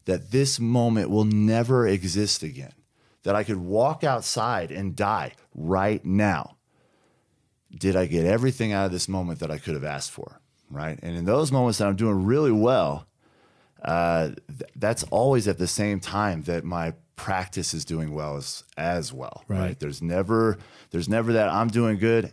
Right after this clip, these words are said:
Speaker 1: and I'm not practicing. This just doesn't
Speaker 2: Doesn't
Speaker 1: happen.
Speaker 2: happen.
Speaker 1: So
Speaker 2: I have this coin in my car.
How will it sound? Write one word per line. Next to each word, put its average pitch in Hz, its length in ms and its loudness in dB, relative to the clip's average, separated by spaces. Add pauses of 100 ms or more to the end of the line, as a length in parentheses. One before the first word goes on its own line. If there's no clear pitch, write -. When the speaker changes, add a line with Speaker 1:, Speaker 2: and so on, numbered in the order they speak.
Speaker 1:
and 110 280 0
I'm 95 160 2
not 95 200 2
practicing. 78 580 -4 (580)
This 71 180 -8
just 80 140 -8
doesn't 87 220 0
Speaker 2:
Doesn't 98 180 0
Speaker 1:
happen. 92 320 -2
Speaker 2:
happen. 82 60 -16 (420)
Speaker 1:
So 71 320 -8 (320)
Speaker 2:
I 90 60 -4
have 110 80 0
this - 160 2
coin 110 320 2
in 98 60 2
my 92 140 0
car. 90 440 -2